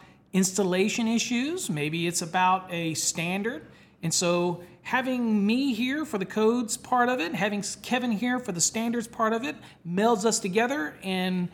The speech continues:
we think we're going to give you some great podcasts coming forward that you can learn from and share with other people out in the field. So, Kevin, what's today's episode about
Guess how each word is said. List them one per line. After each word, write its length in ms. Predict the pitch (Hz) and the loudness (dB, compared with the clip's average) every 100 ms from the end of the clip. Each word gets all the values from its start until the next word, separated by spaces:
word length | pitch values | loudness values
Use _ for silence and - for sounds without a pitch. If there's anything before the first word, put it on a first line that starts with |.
| - | -10
we 160 | 160 240 | -2 0
think 280 | - 170 185 | 0 -6 -4
we're 240 | 175 180 | -2 -2
going 220 | 170 175 175 | -2 -4 -4
to 80 | |
give 200 | 160 180 | -4 -4
you 60 | 175 | -4
some 320 | 170 147 139 | -2 -2 -6
great 640 | 139 156 147 151 156 156 156 | -10 -10 -2 0 2 -2 -4
podcasts 640 | 156 147 - 147 135 - | -8 -8 -8 -8 -8 -6
coming 220 | 151 139 | -6 -8
forward 360 | 139 139 143 139 | -6 -4 -2 -4
that 140 | 135 | -8
you 60 | 156 | -10
can 180 | 143 131 - - _ - | -10 -12 -14 -20 _ -2
learn 340 | 160 240 269 | 2 4 2
from 400 | 254 240 262 302 | 0 0 0 0
and 160 | 190 143 | -2 0
share 380 | - 196 220 | 0 0 2
with 160 | 226 208 | 2 2
other 220 | 214 208 | 0 0
people 480 | 196 220 262 269 - - - | 0 -2 0 -2 -4 -16 -8
out 140 | 175 | -4
in 60 | 208 | -2
the 40 | |
field. 400 | 185 247 285 139 | -2 -4 -6 -4
So, 460 | - 185 170 165 - - - _ _ _ | -2 2 2 2 -4 -16 -20 _ _ _
Kevin, 360 | 240 254 262 - 196 | 0 0 0 -6 -10
what's 360 | 254 453 - - | -6 -4 0 0
today's 840 | - 185 147 170 180 185 170 - - | 2 -2 0 2 4 4 4 -2 -6
episode 460 | 156 151 - 143 | -4 -4 -2 -2
about 380 | 135 131 131 - | -4 -8 -10 -12